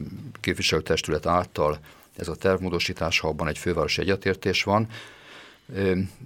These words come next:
tehát ennek ellenére ezt, ö, ö, életbe léptették, elfogadták,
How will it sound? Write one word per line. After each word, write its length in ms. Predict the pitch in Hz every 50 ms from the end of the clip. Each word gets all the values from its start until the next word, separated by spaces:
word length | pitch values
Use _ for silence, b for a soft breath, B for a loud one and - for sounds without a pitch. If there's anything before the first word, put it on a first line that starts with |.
| -
tehát 200 | - 101 95 -
ennek 280 | - 110 101 92 - -
ellenére 400 | 92 92 87 85 87 85 80 85
ezt, 240 | 80 - - - - _ - -
ö, 200 | 90 82 78 78 78 78 73 B B B B B B B - - - - - - - -
ö, 300 | 90 85 76 73 76 76
életbe 380 | - 82 90 92 95 101 107
léptették, 800 | 104 101 101 101 - - 110 104 104 - - 107 104 110 107 -
elfogadták, 880 | 87 90 90 - 101 95 101 98 95 - _ - 107 107 113 117 -